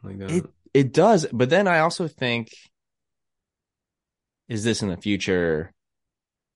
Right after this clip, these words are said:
Speaker 2: in, like, the thirtieth century with Nathaniel Richards, or is it Kang
Speaker 1: Coming
Speaker 2: going back
Speaker 1: back
Speaker 2: to the
Speaker 1: in
Speaker 2: past?
Speaker 1: time? Yeah,
Speaker 2: And
Speaker 1: maybe,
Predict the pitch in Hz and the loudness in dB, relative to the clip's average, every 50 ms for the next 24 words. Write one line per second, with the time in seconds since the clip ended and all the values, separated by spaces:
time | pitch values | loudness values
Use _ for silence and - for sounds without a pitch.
0 | _ _ - 95 98 98 92 90 - 92 95 - - - 120 120 117 113 110 101 | _ _ -6 -4 -4 -2 -4 -4 -6 -8 -10 -8 -4 0 2 2 4 4 2 0
1 | 90 90 - - 90 85 90 - - 95 85 85 80 82 82 95 - _ _ _ | 0 -2 -4 -6 -8 -8 -8 -6 -4 -4 -2 -2 -2 -4 -6 -6 -10 _ _ _
2 | - - - - 92 90 - 110 101 95 - 101 92 90 90 87 82 87 90 87 | -20 -20 -14 -12 -12 -10 -6 -4 -6 -4 -2 -2 -2 -2 -2 -2 -4 -4 -6 -8
3 | - - _ _ _ _ _ 110 107 104 - - 104 95 85 87 90 92 92 - | -10 -14 _ _ _ _ _ -2 -2 -2 -2 -2 -2 -2 0 0 -2 -4 -6 -10
4 | - - - _ _ _ _ _ _ _ - 127 127 131 131 127 120 113 107 101 | -14 -16 -18 _ _ _ _ _ _ _ 2 4 6 6 6 6 6 4 4 2
5 | 110 104 - - - 110 104 101 98 95 95 95 95 - _ _ _ _ _ _ | 0 -2 -2 -4 -6 -4 -2 -2 -2 -4 -6 -8 -10 -12 _ _ _ _ _ _
6 | _ _ - - 123 117 107 101 98 95 92 90 104 107 104 92 90 101 98 214 | _ _ -6 -4 -2 0 2 2 2 2 2 2 2 2 2 0 0 0 0 0
7 | 262 - 107 101 95 95 95 95 95 92 95 98 - - 107 107 107 104 104 104 | 0 0 -2 -2 -2 -2 -2 -4 -4 -4 -6 -8 -6 -4 -2 0 0 0 0 0
8 | 101 98 98 95 101 101 101 104 101 - - - - | 0 -2 -2 -4 -6 -4 -4 -4 -6 -6 -10 -16 -20